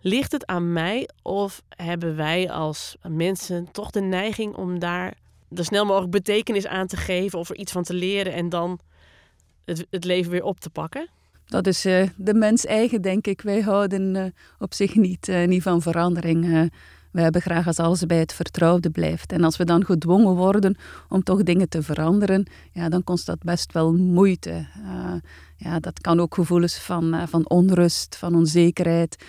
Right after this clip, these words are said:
Speaker 2: zelfs, zelfs van paniek met zich meebrengen. En dan is het goed om te weten dat die gevoelens erbij horen.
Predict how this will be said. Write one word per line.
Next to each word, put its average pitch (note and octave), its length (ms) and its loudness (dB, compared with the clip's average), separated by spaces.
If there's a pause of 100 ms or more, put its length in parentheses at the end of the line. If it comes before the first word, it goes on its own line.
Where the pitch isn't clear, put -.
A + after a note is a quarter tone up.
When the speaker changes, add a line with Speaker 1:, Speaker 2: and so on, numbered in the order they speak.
Speaker 2:
zelfs, - 400 -6 (220)
zelfs D#3+ 300 -2
van E3 180 0
paniek G3 340 4
met E3+ 220 0
zich - 180 -4
meebrengen. D#3+ 540 -2 (460)
En F3+ 140 -6
dan A3 280 4
is A#3+ 100 4
het A3+ 140 0
goed B3 200 2
om G#3+ 120 0
te G#3 100 0
weten G#3+ 320 4
dat F#3 200 -2
die G3 180 0
gevoelens G3+ 580 2
erbij F3 460 4
horen. D#3 400 0